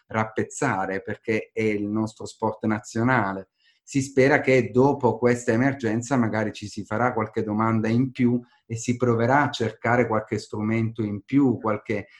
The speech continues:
modalità di intervento a distanza che possa anche funzionare.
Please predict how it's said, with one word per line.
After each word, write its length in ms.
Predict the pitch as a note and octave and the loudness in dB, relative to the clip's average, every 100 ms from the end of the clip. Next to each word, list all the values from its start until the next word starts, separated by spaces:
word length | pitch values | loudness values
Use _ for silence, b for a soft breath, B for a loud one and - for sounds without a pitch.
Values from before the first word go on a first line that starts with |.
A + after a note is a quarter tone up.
| B | B
modalità 580 | A2+ A#2 A2 A2 B2+ A#2+ | 0 2 2 2 2 4
di 100 | A2+ | 4
intervento 1500 | A2 G#2+ G#2 G2 A#2+ B2 A#2+ B2+ B2 A#2 A2 G#2 G2 G2 C#2 | 2 0 -4 0 2 2 2 2 4 4 0 -2 -4 -4 -6
a 120 | G#2+ | -8
distanza 640 | G#2+ G#2+ - A2 A#2+ A#2+ A2 | -8 -10 -4 0 0 -2 -8
che 140 | G2+ | -8
possa 320 | G#2 G2+ G2+ | -8 -8 -6
anche 200 | G#2 - | -8 -10
funzionare. 760 | - G#2 - F#2+ A2 G#2 F#2+ | -12 -12 -10 -8 -6 -6 -10